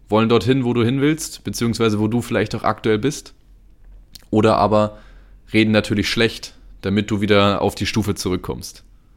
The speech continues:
Menschen, die über dir stehen, werden dich immer unterstützen, auch dorthin zu kommen. Deswegen nur Menschen, die unter dir stehen, werden dich canceln, über dir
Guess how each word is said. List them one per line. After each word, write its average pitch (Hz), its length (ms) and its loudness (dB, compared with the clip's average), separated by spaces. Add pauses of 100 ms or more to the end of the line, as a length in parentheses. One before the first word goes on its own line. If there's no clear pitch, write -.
(180)
Menschen, 131 340 2
die 117 80 0
über 143 200 4
dir 131 120 -2
stehen, 131 360 -2
werden 113 220 2
dich 107 160 -6
immer 135 200 2
unterstützen, 117 600 -2
auch - 160 -2
dorthin 107 280 0
zu - 140 -10
kommen. - 220 -14 (1600)
Deswegen 110 680 0
nur 117 220 2
Menschen, 117 400 0
die 101 80 -4
unter 123 260 2
dir 113 120 0
stehen, 110 420 -2 (280)
werden 101 240 0
dich 98 140 -4
canceln, 117 580 -2 (420)
über 113 260 0
dir 98 380 0